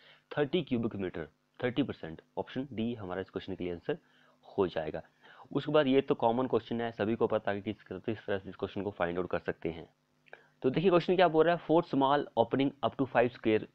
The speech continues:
feet in plastering and painting, no deduction" जो होती है हम नहीं करते हैं, इन सभी के लिए डिडक्शन नहीं करते हैं। ए हमारा इस क्वेश्चन के लिए आंसर बन जाएगा। अगला क्वेश्चन देखिए तो "Weight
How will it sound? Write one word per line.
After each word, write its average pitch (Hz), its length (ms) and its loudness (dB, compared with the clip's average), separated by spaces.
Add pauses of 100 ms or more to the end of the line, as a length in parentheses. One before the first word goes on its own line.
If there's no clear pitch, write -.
(100)
feet 101 280 -6 (380)
in 147 120 2
plastering 123 520 2
and 107 160 -2
painting, 92 420 -2 (340)
no 131 220 2
deduction" 127 440 2
जो 120 60 -4
होती 104 260 0
है 107 40 4
हम 110 180 -4 (100)
नहीं 101 220 -6
करते 90 300 -2
हैं, 92 80 -4
इन 110 160 -4
सभी 101 260 -4
के 101 80 -4
लिए 107 100 -2
डिडक्शन 98 340 -6
नहीं 98 240 -6
करते 101 300 -4
हैं। 127 120 -8 (400)
ए 151 160 4
हमारा 113 320 -2
इस 120 100 -2
क्वेश्चन 104 300 -2
के 101 60 -2
लिए 95 120 -2
आंसर 131 260 -6 (260)
बन 92 160 0
जाएगा। 80 380 -4 (440)
अगला 135 260 6
क्वेश्चन 165 220 0
देखिए 147 220 -2
तो 156 100 -2
"Weight 123 480 2